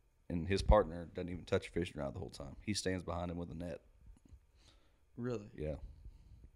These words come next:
Speaker 1: And then some friends of ours, Larry Gorm and Dalton Gorm, who are really good at it too. Dalton runs a trolling motor, catches a fish. Larry just stands there with a net. That's all they do. Just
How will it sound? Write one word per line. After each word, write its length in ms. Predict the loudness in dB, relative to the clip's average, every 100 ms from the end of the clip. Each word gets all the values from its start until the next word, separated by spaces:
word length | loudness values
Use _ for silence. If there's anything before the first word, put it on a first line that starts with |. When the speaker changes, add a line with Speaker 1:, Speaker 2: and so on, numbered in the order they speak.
| -20 -20 -10 -2
Speaker 1:
And 120 | 0
then 320 | 2 -2 -8 -8
some 200 | -8 -6
friends 280 | -4 -4 -4
of 80 |
ours, 300 | -4 -4 -6
Larry 220 | -4 -4 -4
Gorm 220 | -6 -8
and 80 | 0
Dalton 240 | 0 0 -6
Gorm, 160 | -10
who 180 | -10 -10
are 160 | -12 -14 -18 -12
really 380 | -8 -4 -4 -4
good 200 | -6 -6
at 100 | -8
it 140 | -10
too. 260 | -6 -6 -8 -18 -20 -20 -20 -20 _ -20 _ -20 -20 -20 -18 -18 -16 0
Dalton 340 | 2 2 -2
runs 160 | -8 -8
a 20 |
trolling 280 | -2 0 2
motor, 200 | 0 0
catches 340 | -2 -8 -8
a 40 | -6
fish. 440 | -2 0 -2 -6
Larry 320 | -6 -6 -6 -8
just 260 | -10 -10 -12 -20 -18
stands 340 | -6 -4 -2
there 100 | -2
with 140 | -4 -4
a 40 |
net. 260 | -4 -6 -8 -14 -20 -20 -20 -20 _ -20 _ -20 _ -14
That's 100 | -6
all 140 | -4
they 80 | -2
do. 220 | -4 -6 -10 -16 -18 -20 -20 -20 -20 -20 -20 -16 -6
Just 300 | -6 -6